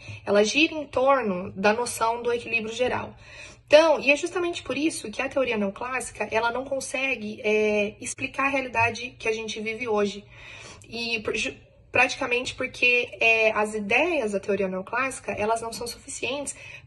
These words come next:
pra explicar o processo de internacionalização da produção. E a gente consegue perceber muito isso através das três hipóteses básicas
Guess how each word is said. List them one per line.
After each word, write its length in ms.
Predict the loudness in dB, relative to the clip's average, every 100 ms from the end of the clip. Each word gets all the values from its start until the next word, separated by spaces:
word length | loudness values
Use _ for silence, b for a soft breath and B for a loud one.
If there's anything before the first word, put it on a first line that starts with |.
| 2
pra 220 | 4 4
explicar 440 | -2 -12 2 4
o 60 | 4
processo 480 | 2 -2 -2 -4 -6
de 220 | -8 -10
internacionalização 840 | -4 -4 -4 -6 -8 -6 -6 -6
da 120 | -6
produção. 560 | -6 -6 -6 -2 -2 -2 -10 _ _ _ -20 -20 -12 -2
E 100 | 0
a 40 |
gente 240 | 0 -4
consegue 360 | -4 -2 -2 -2
perceber 400 | -4 -4 -2 -2
muito 400 | -4 -6 -8 -10
isso 360 | -10 -10 -12 -18 B B
através 420 | -4 -2 0 0
das 200 | 0 -2
três 380 | -2 2 2 0
hipóteses 760 | -2 2 2 0 -6 -6 -6 -2
básicas 800 | -2 -2 -4 -6 -6 -6 -10